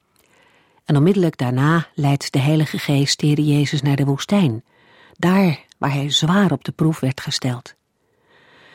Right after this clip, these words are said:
Wij mensen stellen bij beproevingen vaak de vraag waarom dat nou nodig is. Mattheüs laat zien dat de Heer Jezus hier duidelijk als overwinnaar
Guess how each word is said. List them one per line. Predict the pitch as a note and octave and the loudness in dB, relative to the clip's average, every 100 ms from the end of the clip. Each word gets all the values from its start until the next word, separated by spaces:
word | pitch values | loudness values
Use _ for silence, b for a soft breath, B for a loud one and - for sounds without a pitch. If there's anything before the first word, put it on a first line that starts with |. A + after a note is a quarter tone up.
| b b b | b b b
Wij | A3+ | 2
mensen | B3 D4 C4 - F#3 A3 | 4 4 2 2 0 0
stellen | - B3 A3 G3+ | 0 2 2 2
bij | G#3 | 2
beproevingen | G3 G3 A#3+ A3+ G#3+ F3+ | 0 0 -2 0 2 0
vaak | - F#3 - | 0 -2 -2
de | |
vraag | E3 F3+ F3 E3 - - | -4 -2 0 -2 -4 -2
waarom | E3+ F#3+ E3+ | 0 0 0
dat | D3+ | -2
nou | D#3+ C#3+ | -2 -2
nodig | C#3+ A3 C3+ - | 0 -2 -2 -6
is. | - - - - _ _ _ _ _ b b - | -14 -16 -16 -18 _ _ _ _ _ b b -6
Mattheüs | C#3 E3 F3+ F3+ | -2 2 2 2
laat | D#3 C#3 | 0 0
zien | - D3 D3 B B B B | 0 2 2 B B B B
dat | E3 | -4
de | E3 | 0
Heer | D#3 | 0
Jezus | D3+ D#3+ F3+ F3 D3+ | 2 2 0 -2 -2
hier | F3+ D#3+ | 0 0
duidelijk | D#3+ G#3+ E3+ B2+ A#2 | 0 0 0 -2 -4
als | B2 - | -6 -4
overwinnaar | C#3+ C3+ - B2 C#3+ E3 C3 B2+ | -2 -2 -2 -2 0 0 0 -4